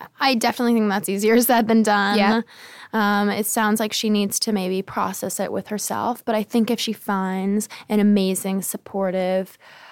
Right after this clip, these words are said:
Speaker 1: um, partner who
Speaker 2: Yeah.
Speaker 1: accepts her queer identity, then that would be something to explore with them.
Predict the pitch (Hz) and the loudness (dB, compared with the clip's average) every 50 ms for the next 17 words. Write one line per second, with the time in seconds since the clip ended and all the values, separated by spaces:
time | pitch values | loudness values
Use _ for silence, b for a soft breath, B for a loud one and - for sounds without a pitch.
0 | B B - 190 190 185 180 185 196 - - 202 185 - 185 190 180 180 180 180 | B B -8 -6 -4 -2 -4 -4 -4 -4 -2 -2 -2 -2 -4 -4 -4 -4 -4 -4
1 | - 226 220 202 196 196 190 - - - 180 175 - - - - - 208 196 185 | -4 -2 -2 0 0 -2 -4 -6 -6 -4 -6 -6 -6 -8 -10 -8 -6 -4 -4 -2
2 | 180 180 180 180 180 - - - - - 208 196 196 185 185 185 190 196 170 170 | -2 -2 -2 -4 -6 -8 -12 -16 -8 -4 -2 -2 0 0 -2 -2 -4 -4 -4 -4
3 | 180 185 190 214 220 226 233 226 208 - 190 175 180 165 104 101 87 110 120 - | -4 -2 -2 0 0 2 0 0 0 -2 -4 -6 -6 -6 -6 -6 -4 -6 -6 -6
4 | - 117 - - - 180 185 - - - 160 110 107 - 226 - 190 b b b | -6 -8 -6 -6 -6 -6 -8 -8 -10 -10 -8 -8 -6 -6 -6 -6 -8 b b b
5 | b b b b _ - - - - - - - - 185 - 90 - - - - | b b b b _ -8 -6 -6 -6 -6 -8 -6 -6 -6 -4 -4 -6 -8 -8 -10
6 | 67 76 - 208 214 190 | -12 -10 -10 -10 -10 -8